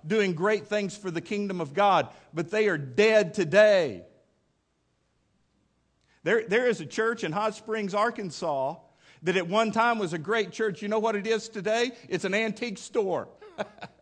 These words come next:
That says volumes about what can happen in a church when they live in the past. We can't do it and have future success. You see, wh-, what we need to be doing is saying what the Apostle Paul said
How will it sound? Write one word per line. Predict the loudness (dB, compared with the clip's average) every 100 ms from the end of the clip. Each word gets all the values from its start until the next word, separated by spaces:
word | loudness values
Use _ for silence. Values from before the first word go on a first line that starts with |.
| -20 _ _ _ _ _ _ _ 0
That | 0
says | 2 0 2
volumes | 4 8 8 6 0 -2
about | 4 4 4
what | 2 0
can | -2 0
happen | 4 4 4 -4
in | -2 -2
a | -2
church | -4 0 2 0 -4 -18 -6
when | -2 4
they | 6
live | 6 6 4 4
in |
the | -4
past. | 0 6 8 8 4 -2 -12 -14 -18 _ _ _ _ _ _ _ _ _ _ _ _ _ _ _ _ _ _ -20 -20 -20 _ _ _ _ _ _ _ _ _
We | -8
can't | -4 -4 0
do | 2 2
it | 0 -8 -18 _ _ _ _ _
and | -8 -6
have | -6
future | -6 -8 -8
success. | -10 -12 -12 -8 -6 -6 -10 -20 -20 _ _ _ _
You | -8
see, | -4
wh-, | -4 -2 -2
what | 0 0
we | 0
need | 0 -2
to | -4
be | -2
doing | 2 2 2
is | -2
saying | -4 -4 -4
what | -4
the | -4
Apostle | -4 -2 -4 -4
Paul | -6 -4 -4
said | -2 -2 -2